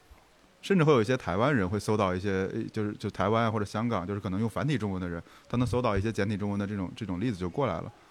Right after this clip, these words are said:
所以你就会发现说，当，但当我，当时我在积累内容的时候，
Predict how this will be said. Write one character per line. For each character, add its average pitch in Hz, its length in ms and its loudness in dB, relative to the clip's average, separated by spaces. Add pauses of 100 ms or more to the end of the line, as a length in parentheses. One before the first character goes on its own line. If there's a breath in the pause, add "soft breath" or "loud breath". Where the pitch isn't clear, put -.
(380 soft breath)
所 - 140 4
以 - 40 8
你 185 60 6
就 151 80 4
会 160 80 4
发 156 100 4
现 151 80 6
说， 156 80 4 (220)
当， 202 320 4
但 143 220 4
当 160 200 2
我， 92 320 -4 (140)
当 170 240 6
时 95 260 -2
我 104 280 2
在 104 300 0
积 139 260 -2
累 110 140 2
内 120 160 0
容 113 120 0
的 85 100 -4
时 82 140 -8
候， 82 180 -4